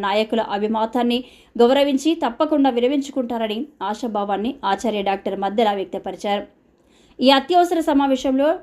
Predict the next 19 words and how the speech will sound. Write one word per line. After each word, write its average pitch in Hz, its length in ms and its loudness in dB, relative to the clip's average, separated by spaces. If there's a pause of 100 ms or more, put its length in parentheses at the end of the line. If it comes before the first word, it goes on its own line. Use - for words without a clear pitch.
(260)
ఆచార్య 294 420 0
డాక్టర్ 233 320 0
మద్దెల 226 320 0
శివకుమార్తో 220 640 -4
పాటు 226 220 0 (400)
సంఘ 285 200 4 (140)
రాష్ట్ర 233 260 0
ప్రధాన 220 320 -4
కార్యదర్శి 202 520 -2 (120)
మంద 214 180 -2 (140)
హనుమంతు, 220 420 -2 (420)
టీఎంఆర్పీఎస్ 262 960 4 (140)
రాష్ట్ర 220 320 -4
కార్యదర్శి 214 460 -4 (100)
గుండా 196 280 0
రమేష్, 214 300 -2 (420)
అంబేద్కర్ 247 520 2
సంఘ 247 180 -2 (100)
నాయకులు 214 380 -4